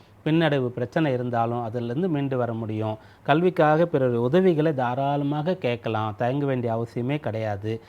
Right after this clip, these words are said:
கல்விக்காக கடன் வாங்கலாம். அதை வந்து அடைச்சிட முடியும் சம்பாரிச்சு. அப்படியாக இன்றைய நாள் உங்களுக்கு கல்வி செல்வம்னு சொல்லக்கூடிய சரஸ்வதியினுடைய அனுக்கிரகம் கிடைக்கக்கூடிய நாளாக அமைகிறது.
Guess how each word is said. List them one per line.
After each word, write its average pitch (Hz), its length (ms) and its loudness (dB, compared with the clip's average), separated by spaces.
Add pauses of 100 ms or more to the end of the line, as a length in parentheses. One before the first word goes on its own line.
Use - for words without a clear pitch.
(140)
கல்விக்காக 151 560 4
கடன் 151 400 0
வாங்கலாம். 107 540 -2 (340)
அதை 131 200 -2
வந்து 151 300 2
அடைச்சிட 131 380 -2
முடியும் 110 340 -4
சம்பாரிச்சு. 110 420 -4
அப்படியாக 117 460 -2
இன்றைய 117 300 -2
நாள் 117 160 0
உங்களுக்கு 113 520 -2 (340)
கல்வி 190 400 2 (100)
செல்வம்னு 156 440 2
சொல்லக்கூடிய 143 800 0 (280)
சரஸ்வதியினுடைய 175 800 2
அனுக்கிரகம் 127 600 0
கிடைக்கக்கூடிய 113 580 -4
நாளாக 104 520 -4
அமைகிறது. 92 440 -12